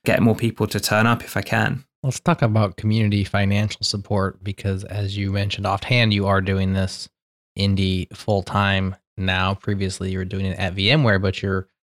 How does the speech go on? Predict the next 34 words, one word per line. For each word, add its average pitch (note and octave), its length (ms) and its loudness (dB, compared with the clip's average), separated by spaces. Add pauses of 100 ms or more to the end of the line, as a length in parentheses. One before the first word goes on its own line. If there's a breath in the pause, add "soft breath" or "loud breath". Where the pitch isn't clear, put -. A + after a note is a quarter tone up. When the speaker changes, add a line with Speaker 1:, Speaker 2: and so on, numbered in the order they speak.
(100)
Speaker 2:
out A#2+ 140 4
on A#2 160 6
your G2 180 4
own F#2+ 380 2 (100)
trying G2+ 180 0
to G2 60 2
make G2 160 0
a F#2 60 -2
go F#2 240 0
at F2+ 180 0
it. F#2 180 -4 (280)
What's C3 220 -4
your C#3+ 440 4 (120)
ideas G#2+ 480 2
around F#2+ 240 2
sustainability? G#2 760 2
I F#2+ 60 6
know F#2+ 100 4
you F#2 180 2
do G2 200 -2
have G2 160 0
a F#2+ 60 -2
Patreon. F#2+ 640 -2
Looks D#2+ 160 -6
like F#2 80 -6
you F2+ 60 -2
have F#2 80 -2
an F2+ 60 -2
open G2 180 0
collective. F#2+ 460 -2
So - 160 0
there's F2+ 180 -2
a F#2+ 40 -4
few A2+ 460 4